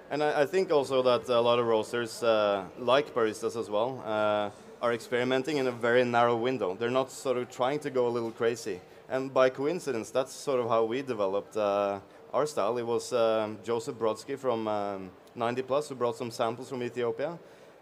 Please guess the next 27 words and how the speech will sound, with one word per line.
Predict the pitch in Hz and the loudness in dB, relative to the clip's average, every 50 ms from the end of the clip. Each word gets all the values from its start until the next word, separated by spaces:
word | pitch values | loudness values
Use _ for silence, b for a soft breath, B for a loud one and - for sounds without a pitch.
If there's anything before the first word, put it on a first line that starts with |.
| - - | -8 -6
And | 120 120 | -2 0
I | 123 131 | 0 0
brought | 135 127 131 135 131 | 2 2 0 0 2
my | 131 127 131 143 151 147 143 | 2 2 4 4 4 4 2
Ethiopian | 131 127 127 113 104 - 113 107 101 | 2 2 0 0 0 0 -2 -2 -2
coffee | 107 107 110 139 127 | -4 -6 -6 -8 -10
to | - 123 | -12 -10
cup | - - 120 113 - 127 | -4 -4 -4 -2 -2 -4
on | 117 | -6
the | 113 | -4
same | 104 - 117 117 117 | -4 -4 -4 -4 -2
table. | - 127 131 135 117 110 123 131 - | 0 0 0 0 -2 -6 -8 -8 -10
And | - 117 | -6 -4
there | 117 120 | -4 -4
was | 120 110 | -4 -4
one | 117 127 131 135 | -4 -4 -4 -4
coffee | 127 127 117 113 127 123 | -4 -6 -6 -4 -2 0
I | 117 | 0
really | 117 120 117 120 120 113 117 113 | 0 -2 -2 -4 -4 -2 -2 -4
hated | 113 123 117 117 120 143 160 | -2 -2 -2 -2 -2 -2 -4
on | 151 143 143 | -4 -4 -4
the | 131 | -4
table, | 143 147 143 170 208 190 | -2 -2 -2 -2 -4 -6
and | 156 143 | -6 -6
it | 135 | -6
was | 131 127 135 | -6 -6 -4
mine, | 165 190 220 151 | -6 -6 -6 -8